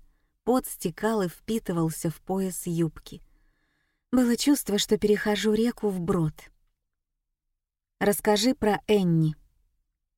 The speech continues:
«Что ты вцепилась в прошлое?» Она села, скрутила в пучок волосы, заколола их карандашом. Голос был резким и раздраженным.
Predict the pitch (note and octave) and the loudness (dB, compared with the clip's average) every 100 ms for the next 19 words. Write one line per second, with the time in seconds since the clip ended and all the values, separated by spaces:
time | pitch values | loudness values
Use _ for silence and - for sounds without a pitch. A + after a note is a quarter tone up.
0 | _ _ - - _ _ F3 E3+ F#3+ - | _ _ -8 -8 _ _ -2 0 -2 0
1 | G#3+ - G3 D3+ - - - F3+ C3+ D3+ | -4 0 2 2 0 -4 0 0 0 -2
2 | C#3 C#3+ _ _ _ _ _ _ _ F3 | -4 -6 _ _ _ _ _ _ _ 0
3 | E3 D3+ - F#3+ A3 G#3 - - E3+ E3 | 2 2 0 -2 -2 -2 -6 -6 -4 -4
4 | - A#3 F3 - D#3+ - D3 - C#3+ F3+ | -4 -6 -6 -6 -6 -4 -4 -2 -2 0
5 | G#3 G3+ - G3 _ _ _ _ E3+ F3+ | -2 -6 -10 -14 _ _ _ _ -2 -2
6 | D#3+ D3+ F#3 G#3+ D3+ D#3+ - F3+ F3 E3+ | 2 2 2 2 0 -2 -4 -2 0 0
7 | F3 - C3+ C#3+ D3 - _ _ _ _ | -2 -4 -4 -6 -8 -20 _ _ _ _
8 | _ - F3+ G3 F#3 D#3 F3+ F3+ G3 B3+ | _ -4 0 0 0 -2 -2 0 0 -2
9 | - E3 E3 E3 E3 F3+ G3+ F#3 F3 D3+ | -4 0 0 0 -2 -2 -2 -2 0 0
10 | D3+ D#3 | 0 -4